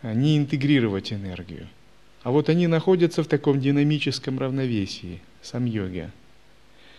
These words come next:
И вот по-настоящему безмятежный ум — это умение пребывать в сам-йоге благодаря искусству созерцательной интеграции.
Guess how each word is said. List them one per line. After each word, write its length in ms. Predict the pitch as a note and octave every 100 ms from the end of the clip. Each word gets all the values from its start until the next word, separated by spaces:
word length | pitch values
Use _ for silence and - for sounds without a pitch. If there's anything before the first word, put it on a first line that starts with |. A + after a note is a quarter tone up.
| - - - - - - - -
И 80 | D#3
вот 180 | D#3+
по-настоящему 920 | - F3 F3 - G3+ B3 A3+ - D3
безмятежный 880 | B2+ B2+ B2 C#3+ C#3 F3 D#3 D#3 D3 -
ум — 280 | A3 A3 -
это 400 | C#3+ C#3 C#3 C#3
умение 640 | D3+ D#3 F#3+ G#3 F3 C#3 B2
пребывать 560 | C#3 C3+ D3 E3+ D#3+
в 80 | -
сам-йоге 580 | - D3+ D#3+ F3 B2+ A2
благодаря 560 | A2 A#2 B2 C3 C3
искусству 480 | A#2+ A#2+ C#3+ C#3 D#3
созерцательной 880 | D3 C#3+ C3+ A2 A#2+ G#2+ A#2 A2+ A2+
интеграции. 800 | A2+ A#2 A2 G2+ F2+ - D#2